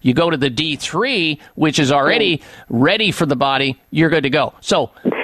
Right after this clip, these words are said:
Speaker 1: get it at
Speaker 2: And,
Speaker 1: any health
Speaker 2: and,
Speaker 1: food
Speaker 2: uh,
Speaker 1: store.
Speaker 2: how much
Speaker 1: Uh, Sol-,
Speaker 2: is
Speaker 1: Sol-, Solaray is a
Speaker 2: and
Speaker 1: good company. There's a lot of other companies that are out there, but you can get it anywhere you want.
Speaker 2: I'm sorry, repeat the, the company again.
Speaker 1: Uh, Solaray is a good one.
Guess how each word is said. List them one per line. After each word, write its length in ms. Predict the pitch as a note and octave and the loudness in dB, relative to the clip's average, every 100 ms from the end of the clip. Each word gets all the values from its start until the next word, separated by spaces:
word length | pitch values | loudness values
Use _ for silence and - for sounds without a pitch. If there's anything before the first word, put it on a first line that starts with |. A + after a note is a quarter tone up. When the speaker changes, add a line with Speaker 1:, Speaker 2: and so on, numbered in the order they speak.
| - | -10
Speaker 1:
get 400 | A#2+ C3 C#3 D3+ | -12 -8 -2 0
it 120 | E3 | 2
at 0 | |
Speaker 2:
And, 120 | D3+ | 0
Speaker 1:
any 160 | G#3 C4 | 0 2
health 180 | A3 G3+ | 2 2
Speaker 2:
and, 60 | |
Speaker 1:
food 80 | G#3 | 2
Speaker 2:
uh, 40 | F#3+ | 2
Speaker 1:
store. 380 | G#3 G3+ F#3+ | 2 2 0
Speaker 2:
how 100 | C#3 | 0
much 120 | C3+ A#2+ | 0 -2
Speaker 1:
Uh, 20 | |
Sol-, 500 | - - A3 G#3 D#3 | -2 0 2 0 0
Speaker 2:
is 120 | G3 | 0
Speaker 1:
Sol-, 160 | - G3+ | 2 0
Solaray 640 | D#3+ - A3 A3+ G#3+ G3+ | -2 0 2 4 4 4
is 140 | G3+ G3 | 4 4
a 20 | |
Speaker 2:
and 60 | F#3+ | 2
Speaker 1:
good 180 | F#3+ | 2
company. 400 | D#3 F#3+ F3+ F3+ | 0 0 0 -2
There's 200 | F3+ D#3+ | 0 2
a 60 | D3+ | 2
lot 200 | D#3 G#3 | 4 2
of 80 | G#3 | 2
other 160 | G3+ | 0
companies 500 | E3 F3+ F3+ F#3 F3+ | 2 0 0 0 0
that 140 | F3+ E3+ | 2 2
are 100 | E3+ | 4
out 220 | E3 E3 | 2 2
there, 100 | F3+ | 0
but 240 | D3 C3 | 0 -2
you 80 | D#3 | -2
can 80 | C#3+ | 0
get 160 | D3 E3 | 0 0
it 80 | |
anywhere 320 | D#3 D#3 D3 D3 | 2 2 2 2
you 140 | C#3+ | 4
want. 260 | C#3 A#2 - - - _ _ _ _ | 4 2 -2 -14 -20 _ _ _ _
Speaker 2:
I'm 200 | G3 G3+ A3 | 2 4 2
sorry, 160 | F#3+ | 2
repeat 420 | F#3 F#3+ A#3+ A3+ | 2 2 2 2
the, 320 | - G3+ G3 - | 4 4 4 2
the 600 | D#3+ F3 F#3 F3 F3 E3+ | 2 4 4 4 4 2
company 380 | - F#3+ G#3 G3 | 2 2 4 4
again. 400 | F#3 F#3+ F#3 G3+ | 4 4 4 2
Speaker 1:
Uh, 220 | - G3 | 2 0
Solaray 720 | G3+ - B3 C#4 C#4 C4 G#3 G3+ | 2 2 2 4 4 4 4 4
is 140 | E3 | 2
a 40 | |
good 300 | D#3+ E3+ F#3+ | 2 2 2
one. 380 | G3 G#3 A3 B3+ | 4 4 4 2